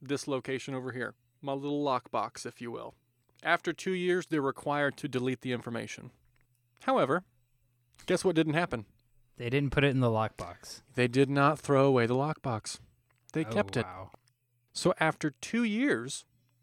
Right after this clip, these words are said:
Speaker 1: they were still compiling that same person's data over and over and over again.
Speaker 2: Wow, that's interesting.
Speaker 1: And the reason it's only two years is because they,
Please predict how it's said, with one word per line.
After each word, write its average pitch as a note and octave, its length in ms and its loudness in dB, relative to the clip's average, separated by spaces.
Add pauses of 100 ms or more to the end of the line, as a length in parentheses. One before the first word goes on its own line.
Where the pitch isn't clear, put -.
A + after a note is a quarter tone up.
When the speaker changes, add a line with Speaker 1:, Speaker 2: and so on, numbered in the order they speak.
(380)
Speaker 1:
they D3+ 160 6
were D#3+ 200 4
still D3+ 960 0 (240)
compiling D3+ 560 -2
that C3 200 -2
same F3+ 520 -2
person's E3+ 360 -4
data C#3 280 0 (600)
over D#3 360 8
and E3 80 0
over E3+ 160 2
and E3 100 2
over - 140 0
again. - 180 -14 (640)
Speaker 2:
Wow, A2 380 -6
that's C3+ 200 -2
interesting. G#2 520 -12 (440)
Speaker 1:
And D3+ 80 2
the E3 100 6
reason G#3+ 320 6
it's E3 140 0
only E3 220 2
two - 240 -6
years C3 480 -2
is A#2+ 80 -12
because D3 500 -2 (320)
they, D#3+ 340 -4